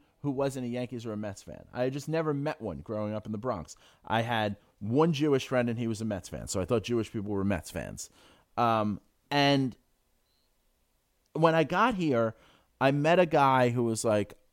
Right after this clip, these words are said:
uh, you know, when I'd say I'm a Yankees fan, people would be like, "Oh, but, like, where are you from?" And I'd say, "The Bronx."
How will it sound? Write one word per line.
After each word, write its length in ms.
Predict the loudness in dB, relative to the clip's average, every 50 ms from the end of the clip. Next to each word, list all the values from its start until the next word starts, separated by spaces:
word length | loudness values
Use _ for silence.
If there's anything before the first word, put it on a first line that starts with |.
| _ _ _ _ -8
uh, 280 | -2 2 2 4 4 4
you 100 | 4 4
know, 80 | 6 6
when 120 | 6 6
I'd 120 | 4 4
say 140 | 2 2 2
I'm 100 | 2 2
a 40 | 2
Yankees 420 | 2 0 0 -2 -2 -4 -6 -6
fan, 400 | -4 -2 -2 0 0 -2 -4 -6 -6 -4
people 160 | -2 -2 0
would 60 | 0
be 40 | 0
like, 160 | 0 0 0 0 2
"Oh, 380 | 4 4 4 4 2 0 -2
but, 220 | -6 -8 -6 -4 -2
like, 180 | 0 0 0 0
where 140 | 0 0 0
are 20 |
you 60 | 0
from?" 260 | -2 -2 -2 -2 -2 -2
And 80 | -4
I'd 80 | -6 -6
say, 300 | -4 -2 -2 -2 -2 -4 _ -8
"The 80 | -6
Bronx." 480 | -2 4 4 6 6 4 2 -6 -16 -20